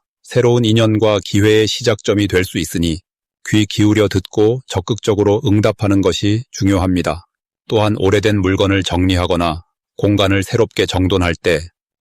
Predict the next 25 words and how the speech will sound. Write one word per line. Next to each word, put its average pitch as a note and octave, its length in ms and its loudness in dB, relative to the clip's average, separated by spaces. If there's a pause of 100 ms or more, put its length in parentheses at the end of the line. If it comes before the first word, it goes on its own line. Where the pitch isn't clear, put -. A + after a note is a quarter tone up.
예상치 G2+ 420 -2
못한 G#2 380 -2
귀한 G2+ 300 -2
것을 G2+ 280 -2
발견하거나 F#2 840 -2 (340)
마음의 G2+ 520 -2
여유가 F#2+ 360 0
생기는 F#2 460 -2
신호가 F2+ 400 -2
있습니다. D2+ 520 -6 (400)
이 G#2+ 180 0
시기 G#2+ 300 -2
조심해야 G2+ 560 0
할 G2+ 140 2
부분은 F#2 540 -2 (400)
너무 G#2 280 2
완벽하게 G2+ 600 0
하려는 F#2+ 340 0
마음입니다. E2 760 -2 (400)
닭띠는 G#2+ 460 -2
원래 G2+ 380 2
꼼꼼한 A2 440 0
성격이지만 F#2+ 840 -2 (300)
이번 G2+ 280 0
달은 F#2+ 440 0